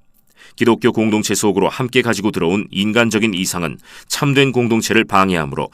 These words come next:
반드시 깨어져야 하며 그럴 때 비로소 참된 공동체가 살아날 수 있습니다.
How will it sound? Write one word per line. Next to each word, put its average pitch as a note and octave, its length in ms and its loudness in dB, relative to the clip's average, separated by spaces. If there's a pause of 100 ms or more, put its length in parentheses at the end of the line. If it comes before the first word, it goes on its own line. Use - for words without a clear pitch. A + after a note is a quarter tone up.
(120)
반드시 G2 460 -2
깨어져야 A#2+ 440 0
하며 C#2 280 -10 (640)
그럴 C3 260 6
때 G#2+ 180 2
비로소 G#2+ 380 0
참된 B2 480 0
공동체가 G2 520 0
살아날 A2+ 360 -2
수 - 140 -6
있습니다. A#2+ 480 -12